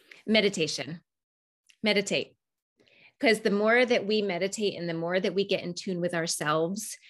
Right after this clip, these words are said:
the more that our energy field naturally opens up, because we are connecting with source, and it's the same source that those animals are connecting with too. And so that is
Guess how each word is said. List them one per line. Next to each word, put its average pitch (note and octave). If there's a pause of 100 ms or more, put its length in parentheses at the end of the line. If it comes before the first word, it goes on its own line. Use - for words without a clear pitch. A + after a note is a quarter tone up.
(180)
the F3
more E3+
that F3+
our D#3+
energy E3
field G3
naturally F3
opens D3+
up, F#3
because D#3
we F3
are F3+
connecting E3+
with D3
source, -
and F#3
it's F3
the D#3
same F#3+
source G3 (220)
that F3
those E3+
animals E3
are D3+
connecting E3
with C#3+
too. C3+
And E3
so F#3
that E3+
is F#3+